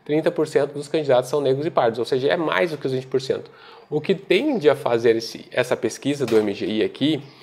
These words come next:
é com relação ao que a gente vê em cargos, por exemplo, de nível mais elevado, e, e infelizmente é o que acontece, por exemplo, um cargo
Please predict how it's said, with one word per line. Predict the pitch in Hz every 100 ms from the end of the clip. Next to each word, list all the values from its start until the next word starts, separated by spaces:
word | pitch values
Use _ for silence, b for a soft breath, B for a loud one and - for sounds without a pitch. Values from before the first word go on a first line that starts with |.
| B B
é | - 127
com | - 180
relação | 165 143 135 120
ao | 135
que |
a | 139
gente | 135 135
vê | 113
em | 120
cargos, | 135 - 123 131
por | 131
exemplo, | 120 127 131
de | 123
nível | 127 127 139 101 - -
mais | - 131 123 120 139
elevado, | 147 139 117 104 98 104 170 - -
e, | 127 - -
e | - 113 113
infelizmente | 160 180 139 123 117 131
é |
o |
que | 117
acontece, | 110 107 104 98 127
por | -
exemplo, | 117 113
um | 117
cargo | 110 113